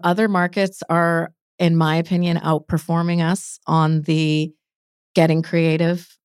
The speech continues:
being relevant to understanding where the market is and really delivering communities that kind of have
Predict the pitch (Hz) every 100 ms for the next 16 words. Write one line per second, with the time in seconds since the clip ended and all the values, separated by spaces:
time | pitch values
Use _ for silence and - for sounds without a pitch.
0 | _ 170 165 156 156 175 196 214 226 -
1 | - _ _ _ _ _ - 170 160 160
2 | 156 160 - 165 170 165 160 156 151 160
3 | 208 220 226 185 156 165 165 151 156 156
4 | 156 156 156 156 160 160 _ _ _ _
5 | _ - 156 151 156 156 147 147 - 147
6 | 139 - 147 151 147 143 - _ _ _
7 | _ - 180 185 180